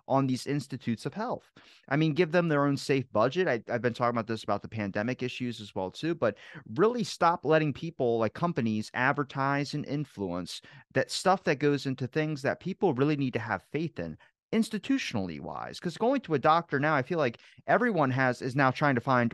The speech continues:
one person on Instagram who is a fitness guy who's giving them real advice. But I go,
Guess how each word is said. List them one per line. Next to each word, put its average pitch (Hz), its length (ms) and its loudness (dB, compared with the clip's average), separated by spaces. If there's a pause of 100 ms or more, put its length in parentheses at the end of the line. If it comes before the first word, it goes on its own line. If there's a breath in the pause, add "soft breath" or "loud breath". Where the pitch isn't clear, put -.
(100)
one 151 220 6
person 156 340 0
on 113 120 2
Instagram 95 640 -4 (320 soft breath)
who 135 240 6
is 123 320 2
a 120 100 0
fitness 143 400 -2
guy 117 320 4
who's 113 160 -2
giving 127 220 2
them 104 180 2
real 127 200 2
advice. 135 420 0
But 151 140 0
I 160 60 4
go, 160 280 2